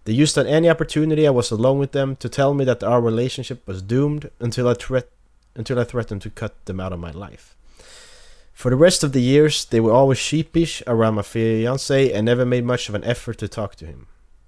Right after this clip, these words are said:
After we became engaged late last year, my parents suddenly did a U-turn and seemed to ex-, seemed to have accepted my fiancé as a part of the family. And this has been a massive mindfuck to me.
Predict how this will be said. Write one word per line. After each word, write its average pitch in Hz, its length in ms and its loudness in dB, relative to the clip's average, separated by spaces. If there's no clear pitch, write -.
After 147 360 2
we 165 120 6
became 139 460 0
engaged 95 840 -6
late 117 300 0
last 104 240 0
year, 143 320 4
my 113 140 -4
parents 151 340 2
suddenly 135 360 2
did 107 140 2
a 98 60 4
U-turn 127 560 2
and 107 140 -2
seemed 143 240 2
to 120 60 2
ex-, - 240 -2
seemed 156 320 2
to 120 80 4
have 127 180 2
accepted - 480 -2
my 113 140 0
fiancé 120 520 -2
as 90 140 -8
a 90 60 -10
part 98 260 -6
of 82 60 -12
the - 80 -12
family. 139 420 -8
And 110 100 -4
this 135 140 4
has 127 120 -2
been 113 160 -2
a 104 60 2
massive 107 420 0
mindfuck 101 540 -4
to - 120 -12
me. 71 220 -14